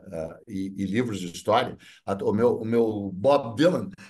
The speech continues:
e é legal porque é graças ao Bob Dylan que eu estreitei na, meu relacionamento com esse cara, é o Simon Sebag Montefiore. E antes da gente entrar no ar, o Arthur tava dizendo que,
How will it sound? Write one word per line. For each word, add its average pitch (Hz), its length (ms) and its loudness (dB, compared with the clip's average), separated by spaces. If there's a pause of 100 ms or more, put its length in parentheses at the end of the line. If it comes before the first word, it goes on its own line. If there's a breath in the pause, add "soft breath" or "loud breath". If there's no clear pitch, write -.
e 123 80 0
é 131 40 6
legal 135 360 0
porque 135 400 -6
é 131 80 -4
graças 135 440 -4
ao 131 100 -8
Bob 120 240 -4
Dylan 131 320 -6
que 113 100 -10
eu 113 80 -2
estreitei 110 540 -2
na, 101 340 -2
meu 98 220 -2
relacionamento 98 580 -4
com 98 80 -10
esse 87 140 -8
cara, 117 260 2
é 120 140 0
o 127 60 -2
Simon 127 420 2
Sebag 120 460 0
Montefiore. 120 580 -4 (540 loud breath)
E 160 320 0
antes 151 340 2
da 117 100 0
gente 117 220 -4
entrar 127 180 -4
no 131 140 -2
ar, 139 260 4
o 160 60 0
Arthur 131 260 -2
tava 117 220 -2
dizendo 127 580 -4 (460 loud breath)
que, 160 420 -4